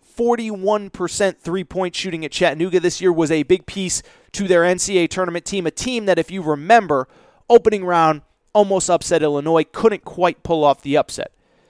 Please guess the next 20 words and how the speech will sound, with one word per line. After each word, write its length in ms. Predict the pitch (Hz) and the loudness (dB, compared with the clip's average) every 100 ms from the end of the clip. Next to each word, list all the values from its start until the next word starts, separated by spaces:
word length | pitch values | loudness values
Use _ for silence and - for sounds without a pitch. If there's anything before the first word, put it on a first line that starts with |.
| _ _ _ | _ _ _
Efton 260 | 214 202 196 | 2 2 -4
Reed's 220 | 202 175 | -6 -6
a 40 | |
former 220 | - 180 | -4 -4
McDonald's 400 | 156 147 143 135 | -4 -2 0 0
All-American. 500 | 131 123 160 147 - _ _ _ _ _ _ _ _ | -2 -2 -2 -2 -4 _ _ _ _ _ _ _ _
Well, 380 | 165 196 190 - _ _ _ _ _ _ _ _ _ - - | 4 8 8 6 _ _ _ _ _ _ _ _ _ -14 0
I 120 | 208 | 2
just 180 | 254 277 | 2 0
listed 260 | 262 208 | -2 -4
five 440 | - 196 185 202 170 | 0 2 4 2 2
really 300 | 196 208 175 | 0 0 0
marquee 440 | 170 180 - 180 | 0 0 -2 -14
players 400 | - 165 160 156 | -2 2 2 2
that 140 | 156 | 0
are 40 | 147 | -2
coming 300 | - 156 147 | -4 -6 -2
back 260 | 147 143 | 0 0
for 280 | - - 165 | -2 -4 -2
Gonzaga. 500 | 156 143 131 113 - | -2 -6 -4 -4 -6